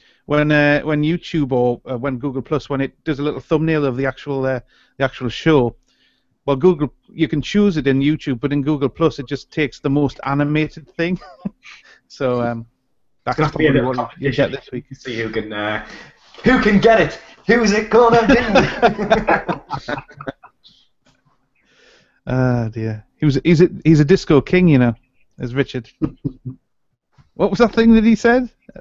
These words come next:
Speaker 1: Do you remember that? Ross,
Speaker 2: Oh,
Speaker 1: you
Speaker 2: professional
Speaker 1: something
Speaker 2: dancer.
Speaker 1: about his dancing.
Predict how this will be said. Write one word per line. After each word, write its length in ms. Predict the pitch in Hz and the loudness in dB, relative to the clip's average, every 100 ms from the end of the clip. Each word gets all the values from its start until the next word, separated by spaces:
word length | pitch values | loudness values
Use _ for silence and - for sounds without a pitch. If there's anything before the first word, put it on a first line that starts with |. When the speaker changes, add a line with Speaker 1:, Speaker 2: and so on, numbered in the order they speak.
| _ | _
Speaker 1:
Do 140 | - - _ - | -16 -16 _ -8
you 100 | 170 | -2
remember 240 | 185 214 170 | 2 2 2
that? 240 | 123 - 87 - _ _ _ _ _ _ _ - | 0 -4 -16 -18 _ _ _ _ _ _ _ -6
Ross, 320 | 147 135 139 | 0 0 0
Speaker 2:
Oh, 40 | - | -4
Speaker 1:
you 20 | 131 | -10
Speaker 2:
professional 240 | 143 147 | -6 -6
Speaker 1:
something 260 | - 160 151 | -4 -6 -4
Speaker 2:
dancer. 80 | 151 | -2
Speaker 1:
about 240 | 143 127 | 0 -2
his 140 | 139 120 | -4 -8
dancing. 640 | 160 156 160 - 113 | -4 -4 -4 -10 -16